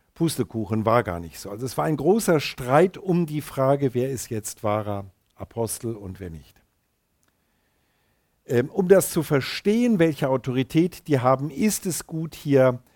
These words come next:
sich dieses, ähm, deswegen habe ich das angesprochen, dieses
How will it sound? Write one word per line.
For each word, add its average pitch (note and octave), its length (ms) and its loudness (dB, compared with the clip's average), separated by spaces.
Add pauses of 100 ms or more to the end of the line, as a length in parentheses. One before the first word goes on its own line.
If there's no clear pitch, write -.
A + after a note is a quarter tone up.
(240)
sich - 260 -8
dieses, A#2 800 -4
ähm, A2 180 -6
deswegen A#2 360 -2
habe A2 120 -2
ich G2+ 60 -10
das G#2 200 -10
angesprochen, A#2 1200 -4
dieses G2 420 -10